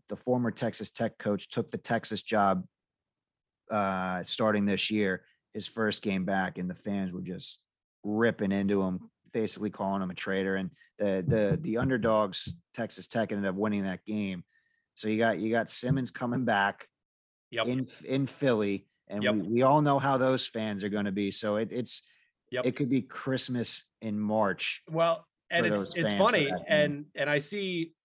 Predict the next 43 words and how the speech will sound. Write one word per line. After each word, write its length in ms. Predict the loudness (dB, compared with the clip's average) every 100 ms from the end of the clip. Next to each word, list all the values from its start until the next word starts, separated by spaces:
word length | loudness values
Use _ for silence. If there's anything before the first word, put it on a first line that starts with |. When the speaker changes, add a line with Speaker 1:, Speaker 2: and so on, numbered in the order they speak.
| _
Speaker 2:
my 160 | -2 2
wife 260 | 4 2 2
chiming 320 | 0 2 2
in 140 | 2
on 60 | 0
the 80 | 0
chat. 280 | 4 4
How 140 | 4 2
did 160 | 2
we 80 | -2
not 220 | 0 0
talk 220 | 2 0 0
about 220 | -2 0
Ben 160 | -2
Simmons? 440 | -2 -4 -4 -6 -12 _ _ _ -2
Um, 380 | 0 0 -4 -12 _
we 160 | -4 2
probably 260 | 4 4
should 200 | 2 0
have 100 | 0
talked 260 | 0 -2 -2
more 160 | -4
about 220 | -2 -2 -2
Ben 120 | -6
Simmons, 320 | -6 -6 -6
but 120 | -4
we'll 100 | -2
get 180 | 0 -2
to 80 | 2
that 160 | 2 2
in 60 |
our 100 | 0
next 280 | 0 -2 -2
episode 480 | -6 -6 -8 -8 -8
'cause 140 | -6
we'll 100 | -2
have 80 | -2
some 160 | -4 -6
time 220 | -6 -6
to 80 | -4
talk 240 | -2 -2
about 200 | -2 -4
him. 140 | -4